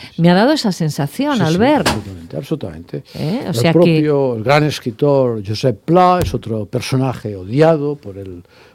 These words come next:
Speaker 2: por el nacionalismo, el hombre que ha escrito mejor en toda la historia de la, de la lengua catalana, el mejor escritor, ¿eh? Y,
Speaker 1: Ujú.
Speaker 2: vamos, uno de los grandes escritores españoles del siglo veinte,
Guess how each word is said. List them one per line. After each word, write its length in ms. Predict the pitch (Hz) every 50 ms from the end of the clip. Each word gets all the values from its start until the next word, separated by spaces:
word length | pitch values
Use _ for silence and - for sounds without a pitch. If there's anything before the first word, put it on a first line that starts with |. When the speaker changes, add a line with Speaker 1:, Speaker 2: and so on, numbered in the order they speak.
| _ _
Speaker 2:
por 160 | - 101 95
el 320 | 95 92 82 78 78 76
nacionalismo, 800 | 98 107 - - 123 127 143 170 196 208 175 - 151 160 185 - _ _ - 90 87 85
el 120 | 90 92 113
hombre 340 | 147 143 143 156 180 175 -
que 100 | 139 131
ha 40 | 120
escrito 440 | - - - 135 - 160 165 - -
mejor 520 | 120 120 117 110 - - 131 160 185 190 185 - _ _ _ _ _ _ _ -
en 100 | 104 101
toda 200 | - 160 175 175
la 100 | 175 170
historia 580 | 151 - - - 170 170 170 180 185 196 220 226 _ _ _ _ _ _ _ _ - - - - - - -
de 80 | - 101
la, 180 | - 123 - - - - -
de 100 | 131 131
la 140 | 123 123 143
lengua 300 | 185 214 208 180 165 147
catalana, 600 | 143 127 120 123 175 233 226 147 104 87 - - _ -
el 60 | 101 98
mejor 280 | 98 98 - 170 233
escritor, 380 | 233 - - - 165 - - 69 _ _ - _ _ _ 160 -
¿eh? 220 | 202 - - 156 156 135
Y, 60 | -
Speaker 1:
Ujú. 120 | 151 156
Speaker 2:
vamos, 320 | 165 190 151 175 160 - - _ - - _ _ -
uno 140 | 107 113 139
de 40 |
los 160 | 156 151 113 -
grandes 260 | 123 123 139 131 -
escritores 440 | 123 - - 123 113 - 127 127 117
españoles 540 | 120 117 - - 127 117 120 127 147 185 165
del 140 | 143 98 -
siglo 220 | - 110 110 107
veinte, 340 | 104 160 208 185 117 92 87